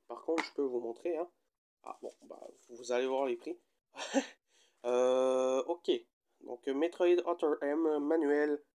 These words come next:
disque, c'est splendide. Donc, voilà. Si vous mettez sur pause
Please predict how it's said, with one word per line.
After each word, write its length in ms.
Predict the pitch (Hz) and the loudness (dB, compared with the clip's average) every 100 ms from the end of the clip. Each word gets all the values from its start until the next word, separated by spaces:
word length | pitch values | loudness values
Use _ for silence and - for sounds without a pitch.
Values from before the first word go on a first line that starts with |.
| _ _ _ | _ _ _
disque, 420 | - 151 - - 170 - _ _ _ | -8 -4 -2 -4 -6 -10 _ _ _
c'est 260 | - - 180 | -6 -4 -2
splendide. 760 | - 143 135 123 123 135 135 _ _ _ _ _ _ _ _ _ _ | -4 -2 -2 -2 -4 -4 -8 _ _ _ _ _ _ _ _ _ _
Donc, 280 | _ - 156 | _ -20 -10
voilà. 480 | 139 135 151 139 - _ _ _ _ _ | -4 -2 -2 -4 -10 _ _ _ _ _
Si 340 | - - 151 | -10 -8 -8
vous 200 | 165 165 | -8 -4
mettez 280 | 165 151 180 | -4 -4 -8
sur 180 | - 156 | -8 -8
pause 400 | - 165 170 143 | -6 -4 -4 -8